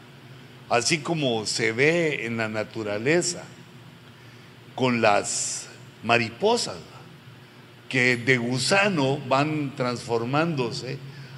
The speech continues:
a-, hasta que llegan a ser una bella mariposa. Y también la Biblia nos dice muchas veces gusano a nosotros, al, al humano,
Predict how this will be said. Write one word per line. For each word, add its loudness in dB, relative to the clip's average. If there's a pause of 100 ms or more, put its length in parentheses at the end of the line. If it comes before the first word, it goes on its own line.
(320)
a-, 2
hasta -2
que -4
llegan 2
a 0
ser 0 (140)
una -2
bella 0
mariposa. -4 (2500)
Y 2
también 2
la 2
Biblia -2
nos -2
dice -4
muchas -2
veces -4 (380)
gusano -4 (120)
a -8
nosotros, -8 (920)
al, 0
al -2
humano, -2